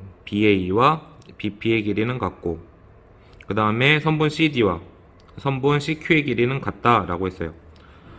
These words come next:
그러면 당연히 우리가 점 P의 좌표를 뭐라고 쓸 수 있냐면 삼에서 루트 오의 길이만큼 뒤로 간 값이므로 삼 마이너스 루트 오라고 쓸 수 있겠고,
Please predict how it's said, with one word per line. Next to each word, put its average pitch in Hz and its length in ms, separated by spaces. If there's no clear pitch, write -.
그러면 220 380
당연히 139 360
우리가 123 220
점 120 240
P의 180 220
좌표를 131 440
뭐라고 107 260
쓸 123 100
수 - 120
있냐면 98 500
삼에서 127 840
루트 123 300
오의 131 360
길이만큼 110 540
뒤로 131 260
간 131 160
값이므로 98 720
삼 170 160
마이너스 185 440
루트 107 280
오라고 104 180
쓸 131 160
수 - 100
있겠고, 104 680